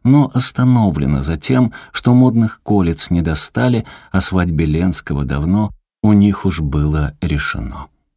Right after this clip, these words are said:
Это не было любовью с первого взгляда, а стало результатом разговоров окружающих.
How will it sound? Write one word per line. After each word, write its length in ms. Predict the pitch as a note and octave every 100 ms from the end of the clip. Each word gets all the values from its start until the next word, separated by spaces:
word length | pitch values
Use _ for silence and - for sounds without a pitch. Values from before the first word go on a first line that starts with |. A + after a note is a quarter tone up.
| _ -
Это 200 | G2+ G2+
не 180 | B2 C#3+
было 180 | C#3+ C#3
любовью 400 | C3 B2 C3 A#2+
с 100 | -
первого 340 | A#2 A#2 A#2
взгляда, 460 | A2 G2+ A#2 C3 A#2+
а 120 | G#2
стало 380 | - - A#2 A#2
результатом 680 | G#2 F#2 F#2+ - A#2 B2 G#2+
разговоров 640 | G2 E2+ E2 G2 F#2+ -
окружающих. 1000 | - - F2+ D#2+ D#2 C2+ A#1 - - -